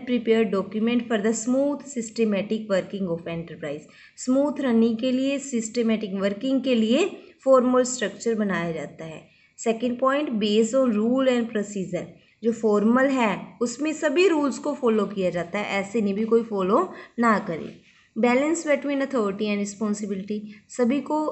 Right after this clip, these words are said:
अथॉरिटी और रिस्पॉन्सिबिलिटी का बैलेंस दिया जाता है, ऐसे ना हो कोई ज़्यादा काम करे और कोई कम करे।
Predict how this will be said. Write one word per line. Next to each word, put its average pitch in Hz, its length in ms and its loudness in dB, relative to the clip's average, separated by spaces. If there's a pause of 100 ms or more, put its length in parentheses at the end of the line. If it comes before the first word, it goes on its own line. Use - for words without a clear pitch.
(260)
अथॉरिटी 269 460 2
और 302 80 0
रिस्पॉन्सिबिलिटी 247 760 -2
का 277 100 0
बैलेंस 214 460 2
दिया 226 180 4
जाता 196 280 -2
है, 214 100 -2
ऐसे 208 200 -2
ना 254 100 0
हो 262 380 0 (380)
कोई 254 200 6
ज़्यादा 196 360 2
काम 247 280 2
करे 233 220 4
और 214 120 4
कोई 220 320 4 (360)
कम 220 220 4
करे। 143 440 -6